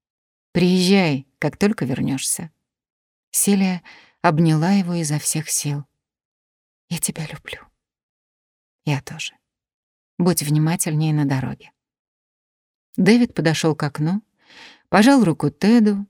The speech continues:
отошёл от машины и помахал рукой. Селия нажала кнопку зажигания. «Первым делом надо поесть», сказала она отцу, перевела крошечный рычаг автоматической коробки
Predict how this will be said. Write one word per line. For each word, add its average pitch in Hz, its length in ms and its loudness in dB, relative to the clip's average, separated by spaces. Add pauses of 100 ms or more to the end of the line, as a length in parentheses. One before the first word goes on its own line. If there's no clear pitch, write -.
(160)
отошёл 175 440 0
от 165 140 -2
машины 202 580 2
и - 160 -8
помахал 156 560 -2
рукой. 143 500 -4 (460)
Селия 196 580 0 (360)
нажала 180 440 2
кнопку 156 380 -4
зажигания. 147 760 -2 (960)
«Первым 190 400 6
делом 196 460 4 (240)
надо 226 260 4
поесть», 151 600 -4 (360)
сказала 151 420 0
она 147 240 2
отцу, 233 380 0 (520)
перевела 220 420 6
крошечный 214 580 0
рычаг 170 420 -2
автоматической 160 800 -2
коробки 202 580 -2